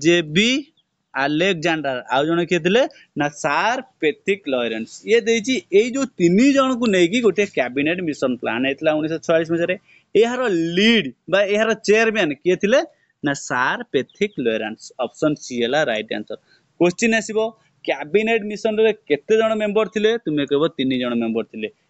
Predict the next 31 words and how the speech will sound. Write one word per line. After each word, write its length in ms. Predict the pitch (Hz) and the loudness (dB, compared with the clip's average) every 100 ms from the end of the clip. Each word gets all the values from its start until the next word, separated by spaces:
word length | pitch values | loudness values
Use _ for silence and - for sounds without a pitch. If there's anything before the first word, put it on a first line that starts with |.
| _ - | _ -4
କ୍ୟାବିନେଟ 480 | 123 131 202 233 214 214 | -2 0 0 2 0 -4
ମିଶନ 220 | 214 220 - | -4 -4 0
କେବେ 260 | 156 151 226 220 | -2 0 0 0
ଇମ୍ପ୍ଲିମେଣ୍ଟ 420 | 208 214 220 220 220 | -2 -4 -2 0 0
ହେଇଥିଲା? 240 | 214 214 220 | 0 -2 -4
ତୁମେ 220 | 202 165 151 | -2 -2 0
କହିବ 100 | 160 143 | 0 -2
ଉଣେଇଶହ 260 | 135 135 131 | -2 -6 -6
ଛୟାଳିଶ 260 | - 127 120 | -2 -2 -2
ମସିହାରେ। 260 | 123 117 110 - _ _ | -8 -8 -8 -10 _ _
ଏଇ 120 | 151 160 - | -2 -2 0
ତିନି 260 | 165 185 262 | 2 4 2
ଜଣଙ୍କ 240 | 254 247 240 226 | 0 -2 -4 -6
ମଧ୍ୟରୁ 320 | 190 220 226 175 | 0 2 2 0
ଆପଣଙ୍କର 320 | 165 156 151 - | -2 -4 -4 -2
କିଏ 160 | 196 202 | 0 0
ଥିଲା? 260 | 196 214 233 | 0 0 0
ଆପଣ 160 | 156 147 139 | -2 -4 -2
କହିବେ 200 | 139 143 151 | 2 2 2
ହେଡ୍, 220 | 185 220 120 | 0 0 -8
ଆପଣ 140 | 135 127 | -10 -10
କହିବେ 240 | 131 180 - _ _ _ - | -6 -8 -8 _ _ _ -6
ସାର 220 | 117 131 - - | -2 -2 -2 -6
ପେଥିକ 280 | 117 143 120 | -6 -6 -4
ଲରେନ୍ସ। 300 | 117 110 110 - _ _ _ - | -6 -6 -10 -14 _ _ _ 0
ପୁଣି 240 | 240 269 | 2 2
କୋଶ୍ଚିନ୍ 360 | 208 190 190 160 | 0 -2 0 -2
ଆସିବ, 460 | - 147 170 240 - - _ - | -2 2 2 2 -2 -20 _ -10
ସାର 400 | - 151 156 143 - | -4 -2 -2 -4 -4
ପେଥିକ 420 | 117 - 165 180 | -4 -2 -2 2
ଲରେନ୍ସ, 520 | 180 185 190 185 - | 2 2 -2 -6 -10